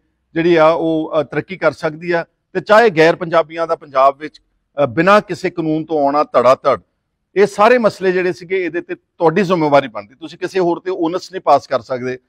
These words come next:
ਆ ਜਿਹੜਾ ਡਰਾਮਾ ਕੀਤਾ, ਇਸ ਤਰ੍ਹਾਂ ਦੇ ਡਰਾਮੇ ਬੰਦ ਕਰੋ। ਮੈਂ ਪੰਜਾਬ ਦੇ ਸਮੂਹ ਲੋਕਾਂ ਨੂੰ ਬੇਨਤੀ ਕਰੂੰਗਾ ਕਿ ਆਪਾਂ ਇਹਨਾਂ ਦੀ ਸਾਰੀ ਨੌਟੰਕੀ,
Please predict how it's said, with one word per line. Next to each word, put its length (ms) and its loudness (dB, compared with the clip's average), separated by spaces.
ਆ 100 6
ਜਿਹੜਾ 220 2
ਡਰਾਮਾ 320 2
ਕੀਤਾ, 360 -2
ਇਸ 200 -10
ਤਰ੍ਹਾਂ 200 -4
ਦੇ 100 -10
ਡਰਾਮੇ 300 -4
ਬੰਦ 300 -8
ਕਰੋ। 220 -20
ਮੈਂ 140 2
ਪੰਜਾਬ 460 2
ਦੇ 120 -4
ਸਮੂਹ 320 -8
ਲੋਕਾਂ 260 -6
ਨੂੰ 120 -10
ਬੇਨਤੀ 280 -14
ਕਰੂੰਗਾ 360 -12
ਕਿ 80 0
ਆਪਾਂ 260 4
ਇਹਨਾਂ 200 0
ਦੀ 140 -4
ਸਾਰੀ 460 0
ਨੌਟੰਕੀ, 720 -6